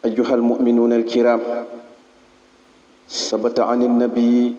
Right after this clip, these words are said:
عليه الصلاة والسلام قوله: "إياكم ومحقرات الذنوب، فإنهن يجتمعن على الرجل حتى يه-، يهلكنه".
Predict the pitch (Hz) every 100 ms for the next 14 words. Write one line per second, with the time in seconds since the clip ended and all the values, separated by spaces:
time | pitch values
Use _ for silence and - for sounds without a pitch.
0 | - 110 117 117 117 - 117 - 123 120
1 | 123 120 - 123 120 117 117 139 139 127
2 | 135 - - - - - - _ _ _
3 | - - - 120 117 127 123 - 120 120
4 | 117 123 123 123 - 123 123 120 123 113
5 | - 135 123 127 123 - - - - -
6 | _ _ _ _ _ _ _ _ - 120
7 | 123 120 123 123 123 123 120 123 - 123
8 | 123 123 127 120 120 127 113 120 120 123
9 | 123 127 - - 127 123 131 117 - 120
10 | 123 135 170 -